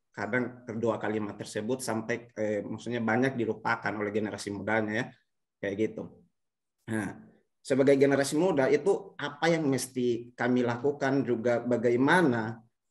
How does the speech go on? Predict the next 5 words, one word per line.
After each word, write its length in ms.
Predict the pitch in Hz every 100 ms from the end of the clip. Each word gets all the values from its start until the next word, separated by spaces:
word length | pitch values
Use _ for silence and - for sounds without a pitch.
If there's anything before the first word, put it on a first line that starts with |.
| _
kami 240 | - 135 139
sebe-, 340 | 131 117 117 -
semestinya 960 | 123 120 117 - 127 127 127 127 123 -
apa 220 | 127 120
namanya, 640 | 123 123 123 117 123 147